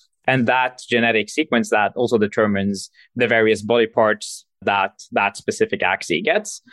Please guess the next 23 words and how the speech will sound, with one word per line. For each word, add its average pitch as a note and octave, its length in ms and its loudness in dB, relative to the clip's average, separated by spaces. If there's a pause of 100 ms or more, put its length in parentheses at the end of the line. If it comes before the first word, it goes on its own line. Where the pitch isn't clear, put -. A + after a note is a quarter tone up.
(240)
and B2 140 0
also C#3+ 220 2
determines A2+ 480 0
how A2+ 120 2
strong A2 420 0
that G2 260 0
Axie F#2+ 440 -4
is G2 120 0
in F#2 80 0
battle. - 380 0 (240)
Some C3 240 0
Axies A2+ 440 0
might G2+ 160 0
be G2+ 80 0
super A#2 300 0
strong D3+ 240 2
if A2 100 -2
they A2 80 2
have, G2+ 160 0
you G2+ 80 -4
know, F#2+ 80 -6
sixty-one G#2 460 -2
health. D3+ 240 0